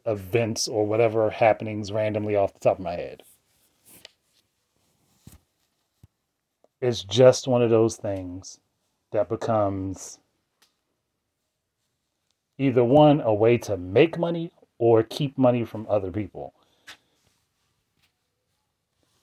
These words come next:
as well as keeping control of the populace. And the screwy thing is,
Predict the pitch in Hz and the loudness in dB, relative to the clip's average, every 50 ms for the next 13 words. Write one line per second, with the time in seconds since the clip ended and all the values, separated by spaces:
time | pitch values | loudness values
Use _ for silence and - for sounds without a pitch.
0 | _ _ _ _ _ _ _ _ _ _ _ _ _ _ _ _ _ _ _ _ | _ _ _ _ _ _ _ _ _ _ _ _ _ _ _ _ _ _ _ _
1 | _ _ _ _ _ _ 117 123 120 104 117 143 143 139 131 127 127 127 120 113 | _ _ _ _ _ _ -6 -4 -4 4 8 10 10 10 10 10 8 6 4 2
2 | - - 120 107 - 127 117 - 117 113 - - 117 110 107 104 107 120 120 110 | -2 -12 -12 -6 -6 -6 -4 -4 -4 -6 0 2 4 4 4 4 0 -2 -2 0
3 | 107 110 107 107 107 104 104 98 92 - _ _ - - - 120 107 98 - 98 | 0 2 2 2 2 0 -2 -4 -8 -14 _ _ -10 -4 0 2 0 0 0 -8
4 | 98 95 90 - - - - - _ _ _ _ _ _ _ _ _ _ _ _ | -18 -18 -18 -16 -18 -18 -18 -18 _ _ _ _ _ _ _ _ _ _ _ _
5 | _ _ _ _ _ _ _ _ _ _ _ _ - _ _ _ _ _ _ _ | _ _ _ _ _ _ _ _ _ _ _ _ -20 _ _ _ _ _ _ _
6 | _ _ _ _ _ - 135 131 123 - - - 160 233 294 269 185 127 - 127 | _ _ _ _ _ -10 -6 -6 -6 -6 -6 -4 2 2 4 4 4 2 0 -2
7 | 117 117 107 110 110 113 110 110 - | -2 -2 -2 -2 0 -2 -2 -4 -6